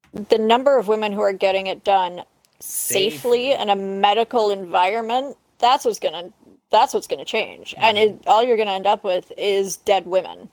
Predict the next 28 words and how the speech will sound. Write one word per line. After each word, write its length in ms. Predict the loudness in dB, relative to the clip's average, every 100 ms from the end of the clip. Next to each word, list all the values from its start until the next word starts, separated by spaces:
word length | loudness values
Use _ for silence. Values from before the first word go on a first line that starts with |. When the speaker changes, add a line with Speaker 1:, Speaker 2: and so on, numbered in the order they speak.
| _ _ _ _ _
Speaker 2:
Yep. 140 | -20
And 80 | -20 _ _ _ _ _ _ _ _ _ _ _ _
Speaker 1:
Because 440 | -4 0 4 4 2
Speaker 2:
this 0 |
is 60 |
Speaker 1:
they're 100 | -2 0 -2
gonna 80 |
Speaker 2:
just 20 | 2
Speaker 1:
get 120 | 0
Speaker 2:
the 40 | 2 2 2 -2
Speaker 1:
sick, 80 | -10
Speaker 2:
start. 140 | -2
Speaker 1:
they're 120 | 0 2
gonna 180 | 2
get 180 | 2 2
infections, 800 | 0 -2 0 0 0 -4 -4 -6 -2
and 160 | 0
they're 100 | 0
going 320 | 0 0 -2 -6
to 140 | -8
die. 540 | 2 2 2 -2 -4 -8
Speaker 2:
Yep, 120 | -18 _
and 180 | -20 -18
this 200 | -18 -18
is 120 | -20
just 320 | -18 -18 -18 -18
the 80 | -18
start. 420 | -16 -16 -18